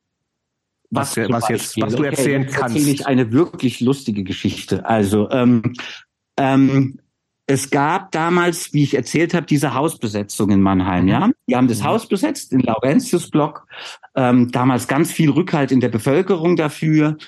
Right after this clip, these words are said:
Speaker 2: Ähm, war gleich ein Straßenfest vor dem besetzten Haus. Also es war die längste Hausbesetzung in der Geschichte Mannheims.
Speaker 1: Wie
Speaker 2: Ging
Speaker 1: lange?
Speaker 2: aber trotzdem nur drei Tage oder
Speaker 1: Immerhin,
Speaker 2: so.
Speaker 1: immerhin. <laughs>
Speaker 2: Ja, irgendwie.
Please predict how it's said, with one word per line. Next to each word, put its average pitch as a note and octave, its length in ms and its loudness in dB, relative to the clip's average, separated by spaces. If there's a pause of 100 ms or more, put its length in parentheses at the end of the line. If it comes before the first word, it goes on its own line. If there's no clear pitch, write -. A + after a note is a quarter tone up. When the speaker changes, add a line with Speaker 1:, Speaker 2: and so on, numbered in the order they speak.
(320)
Speaker 2:
Ähm, B2 640 4
war A#2 160 -2
gleich A#2 380 -2
ein A2+ 60 0
Straßenfest E3 800 -2
vor D3+ 140 0
dem C#3 120 0
besetzten C3+ 440 -2
Haus. C#3+ 120 2
Also C#3+ 140 -2
es B2+ 60 -4
war D#3 100 0
die D#3 120 -2
längste D#3 440 -2
Hausbesetzung C3 640 -2
in A#2+ 60 6
der A2+ 100 0
Geschichte A2 380 -2
Mannheims. G#2+ 720 2
Speaker 1:
Wie A#2+ 80 0
Speaker 2:
Ging A#2 100 4
Speaker 1:
lange? C#3+ 240 2
Speaker 2:
aber B2 140 -2
trotzdem - 420 -4
nur A#2 200 2
drei A2 340 -2
Tage D3 420 0
oder C#3+ 160 2
Speaker 1:
Immerhin, - 240 2
Speaker 2:
so. G3 200 4
Speaker 1:
immerhin. C3 360 0 (100)
<laughs> - 0 - (460)
Speaker 2:
Ja, D#3 220 0
irgendwie. F3+ 540 2